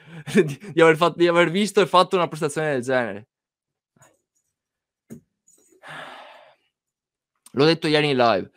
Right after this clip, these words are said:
Da una parte mi incazzo come oggi, dall'altra mi rassegno perché spero soltanto che questi due, tre, quattro anni di Allegri con, con lo stesso Agnelli, perché io spero che Agnelli se ne vada nel, anche lui il prima possibile, dopo il discorso Superlega e quant'altro,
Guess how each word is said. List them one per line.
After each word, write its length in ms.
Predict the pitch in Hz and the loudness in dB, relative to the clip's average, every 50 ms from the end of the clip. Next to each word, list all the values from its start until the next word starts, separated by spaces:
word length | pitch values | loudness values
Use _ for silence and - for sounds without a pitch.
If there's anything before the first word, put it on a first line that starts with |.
| _ _ _ _ _ _ _ _ | _ _ _ _ _ _ _ _
Da 100 | - 147 | 2 4
una 100 | 165 180 | 4 6
parte 260 | 156 220 220 220 - 196 | 6 4 2 2 0 -4
mi 60 | 180 | -4
incazzo 360 | 156 - 160 151 147 - 131 | -2 0 0 0 0 -2 -8
come 180 | - 131 123 117 | -8 -6 -4 -2
oggi, 400 | 110 110 107 110 131 143 147 117 | -4 -4 -4 -6 -8 -10 -8 -4
dall'altra 380 | 143 147 160 185 208 196 190 | 0 2 2 2 2 0 -4
mi 120 | 165 156 147 | -6 -6 -6
rassegno 480 | 147 139 - - 139 135 131 135 135 | -6 -6 -6 -6 -6 -4 -4 -6 -6
perché 500 | 135 131 120 - - 131 131 123 - - _ _ _ | -6 -6 -8 -6 -6 -4 -4 -4 -6 -10 _ _ _
spero 340 | - - - - 180 175 170 | -20 -14 0 2 2 2 2
soltanto 720 | - 165 143 - 156 147 151 160 147 - 170 175 175 - _ | -2 -6 -4 2 4 4 4 4 2 0 -2 -2 -2 -6 _
che 120 | - 131 | -6 -4
questi 440 | - 151 147 - - 135 - - _ - - - | -2 -4 -4 -2 -4 -4 -4 -6 _ -20 -14 -8
due, 600 | 143 143 165 180 170 170 160 156 139 127 123 117 | -6 -2 0 2 4 8 8 8 8 6 4 -2
tre, 440 | - - 131 131 143 147 147 135 135 - | -8 -6 -4 -2 0 0 0 0 -2 -2
quattro 360 | 147 135 135 135 135 131 131 | -2 -2 -2 0 -2 -2 0
anni 260 | 135 143 143 139 131 | 0 -2 -4 -6 -6
di 100 | 120 123 | -4 -4
Allegri 600 | 120 120 120 120 123 127 131 131 123 123 127 - | -4 -2 -2 -2 -2 -2 -2 -4 -4 -6 -8 -8
con, 440 | - - 120 120 120 117 113 110 110 - | -8 -10 -8 -8 -6 -8 -8 -8 -10 -10
con 120 | - 123 | -10 -10
lo 60 | 120 | -10
stesso 220 | - - 123 - 120 | -10 -12 -12 -10 -8
Agnelli, 600 | 113 113 110 107 110 110 113 113 117 117 120 - _ _ _ _ - _ _ | -8 -4 -4 -2 -2 -2 0 0 0 -2 -2 -4 _ _ _ _ -20 _ _
perché 220 | - 113 - 110 | -18 -12 -6 -4
io 100 | 117 117 | -4 -4
spero 240 | - - 117 113 113 | -2 -2 -2 -2 0
che 240 | - 117 113 110 - | -2 -2 -2 -2 -4
Agnelli 400 | - 120 117 113 117 113 113 113 | -4 -6 -4 -2 0 0 0 -2
se 140 | 107 - 110 | -4 -4 -6
ne 80 | 107 107 | -2 2
vada 280 | 110 110 110 110 110 | 2 2 2 2 0
nel, 160 | 110 107 101 104 101 98 95 - 87 101 101 98 98 - _ _ _ | -2 -4 -6 -8 -10 -14 -14 -14 -14 -12 -12 -14 -14 -16 _ _ _
anche 240 | _ - 120 - 120 | _ -14 -10 -8 -6
lui 160 | 113 120 120 | -2 -2 -2
il 100 | 117 107 | -2 -2
prima 200 | - 110 113 117 | -4 -8 -8 -8
possibile, 600 | 107 107 101 - - 113 107 110 110 117 113 - _ _ _ _ _ _ _ _ _ _ _ _ _ _ | -8 -12 -16 -12 -10 -8 -6 -4 -4 -4 -4 -6 _ _ _ _ _ _ _ _ _ _ _ _ _ _
dopo 540 | _ - 104 113 107 - 117 113 110 107 107 | _ -4 -4 -4 -2 -2 0 0 2 2 0
il 80 | 107 107 | 0 -2
discorso 360 | 110 110 - - 117 117 120 | -4 -8 -8 -10 -10 -10 -10
Superlega 500 | 117 123 110 - 107 101 107 113 113 110 | -12 -12 -6 -6 -4 -2 0 0 0 0
e 40 | 101 | -2
quant'altro, 720 | 104 101 101 - 107 107 110 110 - 120 117 110 - | -6 -10 -6 -4 0 0 0 -2 -2 -4 -6 -6 -6